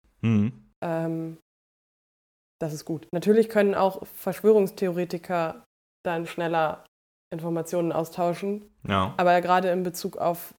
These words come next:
Speaker 2: Forschung finde ich das cool. Und Datenauswertung ist mit so, ähm, den Möglichkeiten, die man da hat, ja auch deutlich einfacher, als wenn man jetzt sich mit dem Taschenrechner hinsetzt und jeden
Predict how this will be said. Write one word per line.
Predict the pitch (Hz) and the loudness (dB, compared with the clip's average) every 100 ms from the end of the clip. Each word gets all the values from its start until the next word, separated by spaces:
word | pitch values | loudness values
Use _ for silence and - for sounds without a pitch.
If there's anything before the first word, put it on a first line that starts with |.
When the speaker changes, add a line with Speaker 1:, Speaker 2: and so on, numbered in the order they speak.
| - | -14
Speaker 2:
Forschung | - 196 185 185 180 - - - | -4 -2 -2 -6 -6 -8 -18 -12
finde | 175 156 | -10 -10
ich | - | -12
das | 160 - - _ _ _ - | -12 -14 -20 _ _ _ -6
cool. | 190 165 - - - | -4 -4 -6 -16 -10
Und | - 175 | -4 2
Datenauswertung | 180 180 170 - 175 180 185 180 185 165 | 4 4 0 0 0 2 0 0 -2 -6
ist | 170 | -6
mit | 175 170 | -6 -4
so, | 170 165 - - _ - | 0 0 -2 -8 _ -16
ähm, | 160 170 - - _ _ _ _ - - | -12 -12 -12 -18 _ _ _ _ -20 -6
den | 180 170 | -2 0
Möglichkeiten, | 175 170 165 - 170 - | -2 -4 -8 -2 -2 -2
die | 165 | -4
man | 160 156 | -4 -2
da | 151 175 | 0 0
hat, | 170 - | -2 -4
ja | 156 165 | -2 -2
auch | 160 - _ _ _ _ _ _ _ _ _ _ | -4 -8 _ _ _ _ _ _ _ _ _ _
deutlich | 165 160 160 160 - - | -2 -2 -2 -6 -8 -8
einfacher, | - - 156 156 - | -10 -10 -12 -12 -10
als | 160 - - | -10 -12 -12
wenn | 165 | -10
man | 160 | -8
jetzt | 156 - - - - _ _ _ _ - | -10 -12 -18 -20 -20 _ _ _ _ -20
sich | 165 - | -12 -8
mit | - | -8
dem | 165 | -6
Taschenrechner | 175 - 175 165 170 | -8 -6 -4 -4 -4
hinsetzt | 160 170 160 156 - 165 | -4 -4 -4 -6 -8 -12
und | 151 | -10
jeden | 170 160 160 151 | -8 -6 -8 -10